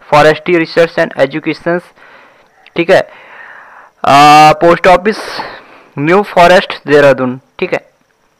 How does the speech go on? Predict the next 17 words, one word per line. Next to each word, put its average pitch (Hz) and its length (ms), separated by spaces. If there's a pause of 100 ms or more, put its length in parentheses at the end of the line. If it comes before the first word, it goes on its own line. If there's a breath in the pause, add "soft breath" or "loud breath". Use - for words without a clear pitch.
(500)
Walk 165 340
in 208 120 (120)
interview 180 460
for 190 160 (140)
temporary 160 540
positions 160 540
under 160 300
following 151 560
consultancy 156 800
project 156 540
in 151 240
the 156 100 (120)
E 214 120 (120)
M 196 200
division 165 440
purely 170 460 (200)
on 139 180